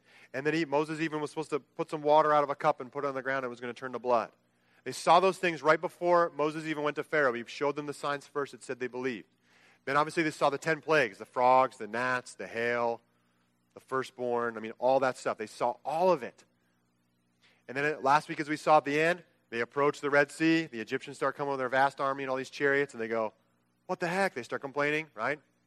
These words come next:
"You just let us out here to die." And God does this crazy work, right? The sea parts. They walk through on dry ground.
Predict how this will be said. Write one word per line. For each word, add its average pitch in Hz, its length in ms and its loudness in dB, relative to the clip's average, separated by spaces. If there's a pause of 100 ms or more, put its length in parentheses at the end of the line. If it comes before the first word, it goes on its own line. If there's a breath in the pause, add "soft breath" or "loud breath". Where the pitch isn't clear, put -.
(100)
"You 139 80 -12
just 151 120 -8
let 170 120 6
us 175 80 -2
out 175 140 4
here 180 100 0
to 170 60 -4
die." 175 420 4 (720)
And 120 180 -6
God 143 240 8
does 147 140 -2
this 156 160 -2
crazy 240 1000 0 (100)
work, 240 440 4
right? 247 180 4
The 208 120 -6
sea 269 360 2
parts. 262 400 4
They 196 80 6
walk 233 300 6
through 254 180 0
on 240 120 4
dry 233 220 6
ground. 233 440 0